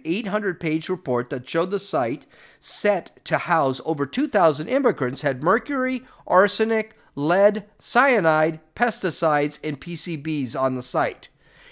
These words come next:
In a statement, in a statement, Pritzker's office said the E P A standard on sampling and remediation are clear and known to the city.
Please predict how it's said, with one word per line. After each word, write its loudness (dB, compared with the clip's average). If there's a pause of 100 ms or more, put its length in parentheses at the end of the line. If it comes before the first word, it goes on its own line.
In 4
a 4
statement, 0 (760)
in 0
a 2
statement, 2
Pritzker's 0
office 2
said -2
the -2
E -4
P -2
A 4
standard -2
on 2
sampling -6
and -4
remediation -4 (240)
are 0
clear 0 (420)
and 0
known 0
to -6
the -6
city. -4